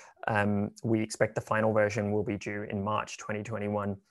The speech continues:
Uh, we're hoping we can bring these dates forward, um, but, uh, I think that at the moment, based on how busy we are, uh, I believe that these are, are realistic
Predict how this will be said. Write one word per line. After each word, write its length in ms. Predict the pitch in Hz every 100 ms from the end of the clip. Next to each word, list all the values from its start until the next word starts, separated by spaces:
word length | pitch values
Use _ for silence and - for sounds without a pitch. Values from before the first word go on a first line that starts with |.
| - _
Uh, 280 | 107 101 101 -
we're 160 | 113
hoping 380 | 101 226 226 165
we 80 | 131
can 140 | 117
bring 180 | 110 117
these 220 | 107 110
dates 240 | - 120 -
forward, 420 | 156 180 214 214 - - - -
um, 280 | 107 107 107 - 110
but, 320 | 107 98 - -
uh, 240 | 107 104 -
I 220 | 107 101
think 360 | 98 - 117 117
that 180 | 110 -
at 180 | 120 -
the 80 | 110
moment, 440 | 107 123 147 151 - -
based 240 | 107 -
on 160 | 110 104
how 120 | 104
busy 320 | 127 170 170
we 160 | 160 160
are, 220 | 156 160 - - - -
uh, 220 | 120 110 -
I 140 | 104
believe 340 | 101 113 107 104
that 160 | 110
these 260 | 107 101 98
are, 320 | 101 104 95 - -
are 120 | 110
realistic 560 | 104 110 104 113 -